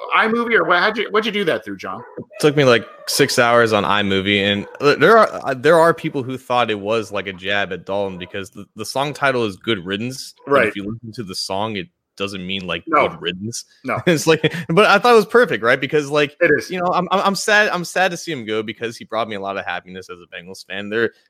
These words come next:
Speaker 2: a bunch of good times in that video, but at the end of the day, it's time to move on. So,
Speaker 1: Right.
Speaker 2: you know, have a nice day, but goodbye.
Speaker 1: Right. I, uh, yeah, there's some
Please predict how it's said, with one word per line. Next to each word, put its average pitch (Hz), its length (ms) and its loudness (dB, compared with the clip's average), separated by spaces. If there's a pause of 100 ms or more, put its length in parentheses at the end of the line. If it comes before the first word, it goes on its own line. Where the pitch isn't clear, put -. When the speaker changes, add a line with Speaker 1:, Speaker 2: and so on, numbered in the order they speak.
Speaker 2:
a 110 80 -4
bunch 113 280 -2
of 104 60 -12
good 117 120 0
times 131 300 -2
in 110 40 -4
that 101 100 0
video, 117 260 0
but 107 300 2 (240)
at 104 60 -12
the 110 80 -2
end 117 80 -2
of 113 40 -2
the 104 80 -4
day, 107 380 4
it's - 160 -18
time 101 180 -4
to 95 60 -6
move 92 160 -6
on. 90 180 -2
So, 85 340 -12 (440)
Speaker 1:
Right. 139 220 2
Speaker 2:
you 95 100 -6 (400)
know, 135 80 -10
have 151 160 0
a 147 40 -2
nice 135 220 0
day, 110 160 4
but 95 260 -2
goodbye. - 360 -8 (320)
Speaker 1:
Right. 127 320 2 (120)
I, 135 300 2
uh, 113 680 0 (200)
yeah, 98 280 -2 (120)
there's 127 220 -6
some 104 400 -10